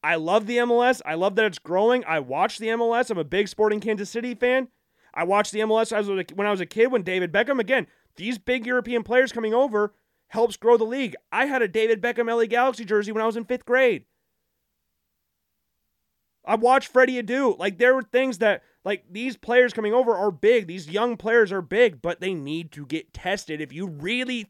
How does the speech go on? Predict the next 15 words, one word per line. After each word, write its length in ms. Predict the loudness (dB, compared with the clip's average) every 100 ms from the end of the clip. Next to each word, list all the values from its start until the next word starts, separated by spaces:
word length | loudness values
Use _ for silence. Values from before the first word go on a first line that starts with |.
| _
think 420 | -2 -2 -8 -18 _ _ _ _ _ _
you're 140 | -6 -6
a 40 |
top 280 | -2 -2 -2
national 420 | -2 -2 -2 -12
team, 320 | -10 -12 -12 _ _ _ _ _ _ _
test 280 | 0 0 -4
yourself. 320 | -8 -10 -10
Ferreira, 400 | -2 2 4 2 _
go 180 | 6 6
to 80 | 6
Europe. 400 | 0 -2 -4 _ _ _ _ -8
I 80 | 0
dare 300 | 4 4 2
you. 200 | -4